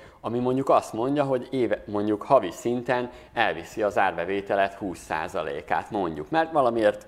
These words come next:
nem veszik a termékedet. Ez van, vagy béna voltál, vagy olyan a szektor, vagy, vagy bármi ilyesmi történhet.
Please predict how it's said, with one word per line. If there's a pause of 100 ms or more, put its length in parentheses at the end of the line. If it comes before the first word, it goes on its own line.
(120)
nem
veszik
a
termékedet. (400)
Ez
van,
vagy (140)
béna
voltál,
vagy (340)
olyan
a
szektor,
vagy,
vagy
bármi
ilyesmi
történhet.